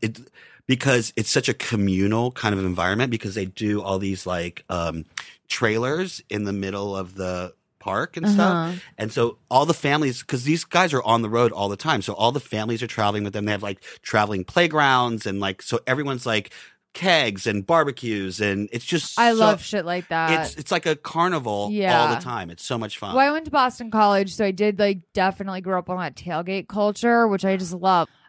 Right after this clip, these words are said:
Speaker 2: Um, I have deep conditioner in my hair. I just realized, by the way.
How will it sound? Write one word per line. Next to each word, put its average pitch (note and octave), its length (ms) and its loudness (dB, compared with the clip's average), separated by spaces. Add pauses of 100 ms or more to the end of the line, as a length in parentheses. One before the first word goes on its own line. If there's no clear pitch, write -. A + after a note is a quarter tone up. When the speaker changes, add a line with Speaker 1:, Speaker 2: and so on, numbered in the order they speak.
Speaker 2:
Um, G#3+ 500 4 (100)
I A#3 140 6
have C#4 100 6
deep C4+ 180 4
conditioner G3 500 0
in E3+ 80 -2
my E3 100 0
hair. D3+ 180 0
I A2+ 120 2
just C#3 200 -6
realized, F2+ 460 0
by - 100 0
the F2+ 100 0
way. E2+ 300 0